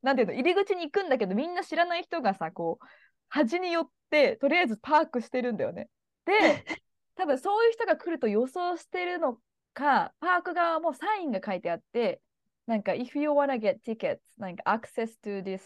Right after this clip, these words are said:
Speaker 1: なんか、ユーアールエルが書いてあって、そこに。ネットで取れるよ、
Speaker 2: うん。
Speaker 1: 的な。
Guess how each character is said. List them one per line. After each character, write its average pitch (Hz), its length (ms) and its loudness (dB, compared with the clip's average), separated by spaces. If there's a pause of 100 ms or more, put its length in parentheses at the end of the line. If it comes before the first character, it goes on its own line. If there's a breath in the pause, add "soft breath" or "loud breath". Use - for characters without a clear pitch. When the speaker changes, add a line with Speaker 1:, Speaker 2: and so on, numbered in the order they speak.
(380)
Speaker 1:
な 185 100 -12
ん - 60 -16
か、 147 160 -6
ユ 214 200 0
ー 294 40 10
ア 285 40 8
ー - 20 6
ル 285 80 8
エ 277 80 8
ル 208 60 0
が 165 140 -2
書 175 80 -4
い 151 60 -6
て - 80 -6
あ - 20 -4
っ - 20 -10
て、 170 100 -10
そ 160 100 -16
こ 151 100 -8
に。 139 180 -12 (400)
ネ 214 120 2
ッ 285 100 4
ト 294 80 4
で 302 100 2
取 294 140 0
れ 277 140 2
る 262 100 -2
よ、 262 120 2
Speaker 2:
う - 20 -4
ん。 262 40 -8
Speaker 1:
的 220 220 -10
な。 160 160 -10